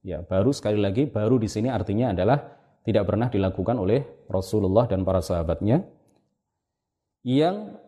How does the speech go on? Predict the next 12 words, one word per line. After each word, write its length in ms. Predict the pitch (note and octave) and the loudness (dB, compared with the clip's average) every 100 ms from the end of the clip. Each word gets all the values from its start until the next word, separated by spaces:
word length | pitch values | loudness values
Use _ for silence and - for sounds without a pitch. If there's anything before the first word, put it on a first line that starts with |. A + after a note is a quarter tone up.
| - | -8
sesuai 600 | - D3+ - D3 F#3 F#3 | -2 -2 0 2 2 2
dan 200 | C3+ C3 | 0 -2
sejalan 480 | C3+ B2 A#2 C#3 D3+ | -4 -2 0 0 -2
dengan 320 | A#2 C#3 D3 | -2 -2 -2
Al-Quran 480 | A#2+ A2 A#2+ C3+ C3 | -4 -2 -2 0 0
dan 160 | A2+ D3+ - - | 0 -2 -6 -8
hadis. 480 | - G2 F#2+ E2 - _ _ _ _ _ _ _ _ _ _ _ _ | -2 2 2 0 -6 _ _ _ _ _ _ _ _ _ _ _ _
Jadi 400 | A2 B2+ D#3 D#3 - _ - | 0 2 2 0 -8 _ -2
pembagian 680 | C#3+ B2+ B2+ - B2+ A#2+ | 0 2 0 -2 -2 -2
bid'ah 460 | G#2+ B2 - C3 A2+ | -2 -4 -4 -4 -2
menjadi 300 | A2+ A2 A2 | 0 0 0
dua, 400 | G2+ A2 E2+ G#2+ | 0 0 0 -4